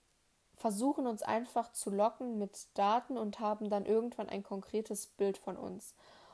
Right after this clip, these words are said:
Und da wird halt auch in dem Film ziemlich gut dargestellt, dass es auch oft Vorteile hat, also soziale Medien zu nutzen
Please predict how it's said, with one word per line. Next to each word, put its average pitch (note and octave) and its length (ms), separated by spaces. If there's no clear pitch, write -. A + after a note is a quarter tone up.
Und G#3+ 600
da G#3+ 280
wird B3+ 200
halt A#3 260
auch A3 260
in A3 140
dem G#3+ 120
Film A3+ 260
ziemlich A#3+ 300
gut - 180
dargestellt, B3+ 600
dass A#3+ 140
es A3+ 160
auch A3 140
oft D4 340
Vorteile B3 640
hat, A#3+ 220
also G#3 260
soziale G#3+ 540
Medien G#3+ 360
zu - 160
nutzen G#3 640